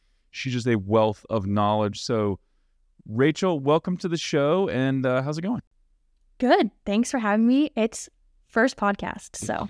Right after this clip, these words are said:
Speaker 1: First podcast.
Speaker 2: exciting.
Speaker 1: You look so comfortable, so confident, like
Speaker 2: Yeah.
Speaker 1: you, like you were born to do podcasts.
Speaker 2: Thank you. It's 'cause of you. So
Speaker 1: <laughs> Good, good.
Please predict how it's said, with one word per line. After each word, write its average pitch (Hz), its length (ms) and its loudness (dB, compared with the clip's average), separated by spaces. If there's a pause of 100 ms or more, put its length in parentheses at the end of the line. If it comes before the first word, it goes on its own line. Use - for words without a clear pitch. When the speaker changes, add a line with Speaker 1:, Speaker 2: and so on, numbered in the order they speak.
Speaker 1:
First 233 260 0
podcast. 196 260 -2
Speaker 2:
exciting. 196 540 2 (180)
Speaker 1:
You - 80 -10
look 240 100 -2
so 233 180 2
comfortable, 208 440 -4
so 202 160 -4
confident, 202 520 -2
like 139 120 -2
Speaker 2:
Yeah. 170 80 -2
Speaker 1:
you, 139 80 -2
like 160 180 -2
you 180 160 -4
were 165 180 -2
born 180 360 -2
to 175 60 0
do 175 140 -2
podcasts. 170 680 -2 (180)
Speaker 2:
Thank 294 240 2
you. 320 160 4
It's 220 220 -4
'cause 277 140 2
of 277 60 2
you. 285 300 2 (300)
So 196 340 -4
Speaker 1:
<laughs> 139 240 -4
Good, 117 340 2
good. 120 220 2